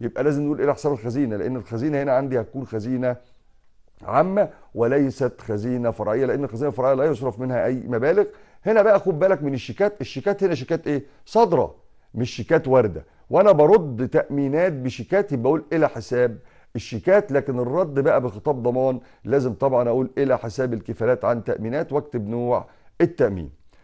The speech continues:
طيب دي الجزئية الخاصة برد التأمينات.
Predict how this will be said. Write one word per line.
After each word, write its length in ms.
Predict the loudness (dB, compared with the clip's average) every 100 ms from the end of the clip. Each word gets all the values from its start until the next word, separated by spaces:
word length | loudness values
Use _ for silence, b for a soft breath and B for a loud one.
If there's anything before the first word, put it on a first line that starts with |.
| _ -4
طيب 220 | -4 -2
دي 260 | -4 -2
الجزئية 560 | -4 -4 -6 -6 -2 0
الخاصة 520 | 0 -4 -8 -4 -4
برد 460 | -2 0 2 2 -2 -8 -4
التأمينات. 580 | -4 -2 -4 -6 -10